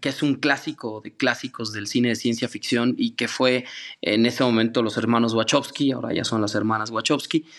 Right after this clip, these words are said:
eh, pero que crearon realmente a nivel visual y de efectos especiales, como se le llamaban en ese entonces, efectos visuales ahora, eh, una revolución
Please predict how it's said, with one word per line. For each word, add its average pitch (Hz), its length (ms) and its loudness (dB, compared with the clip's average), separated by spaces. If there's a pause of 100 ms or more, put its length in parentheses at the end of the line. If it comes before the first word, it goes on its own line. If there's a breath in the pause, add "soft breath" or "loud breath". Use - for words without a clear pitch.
(260 soft breath)
eh, 113 500 4
pero 127 220 2
que 120 160 -2
crearon 143 960 2
realmente 135 880 4
a - 240 -2
nivel 143 300 4
visual 143 540 2
y 131 240 0
de 123 140 -4
efectos - 800 -4 (100)
especiales, 117 580 0
como 110 200 -6
se 110 100 -2
le 107 60 2
llamaban 110 240 2
en 113 60 2
ese 113 100 -2
entonces, 123 380 -2
efectos 110 340 -4
visuales 107 380 0
ahora, 120 360 2 (400 loud breath)
eh, 113 540 2 (120)
una 175 200 6
revolución 139 640 0